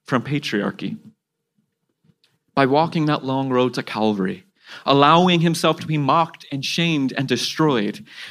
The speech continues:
Jesus reveals the fundamental evil in all dominator har-, uh, hierarchies.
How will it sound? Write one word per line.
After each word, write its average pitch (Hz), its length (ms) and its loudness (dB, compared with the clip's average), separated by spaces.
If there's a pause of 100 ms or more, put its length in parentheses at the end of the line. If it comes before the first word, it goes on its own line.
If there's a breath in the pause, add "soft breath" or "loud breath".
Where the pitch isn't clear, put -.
Jesus 190 520 2
reveals 165 600 2 (240 loud breath)
the 151 80 2
fundamental 175 680 2
evil 175 340 0
in 160 140 0
all 165 380 4
dominator 156 500 4
har-, 151 300 0 (140)
uh, 135 80 -10
hierarchies. 110 880 -2